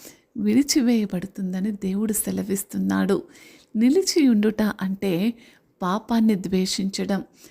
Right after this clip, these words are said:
పశ్చాత్తాపంతో జీవించడం, విధేయతను ప్రేమించడం, పవిత్రతతో నడవడం.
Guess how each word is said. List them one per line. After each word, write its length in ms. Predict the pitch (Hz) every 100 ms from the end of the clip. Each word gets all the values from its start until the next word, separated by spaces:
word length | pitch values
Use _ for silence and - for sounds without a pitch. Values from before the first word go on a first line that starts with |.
| _ _ -
పశ్చాత్తాపంతో 1300 | 175 - 269 277 - 233 - 196 190 196 190 240 262
జీవించడం, 800 | - 185 185 190 190 180 190 - _ - - _ 202
విధేయతను 760 | 208 202 269 330 302 226 247
ప్రేమించడం, 840 | - 180 175 190 196 196 180 196 - _ - _ _
పవిత్రతతో 840 | 214 220 311 - 262 233 185 214 254
నడవడం. 600 | 208 165 180 185 190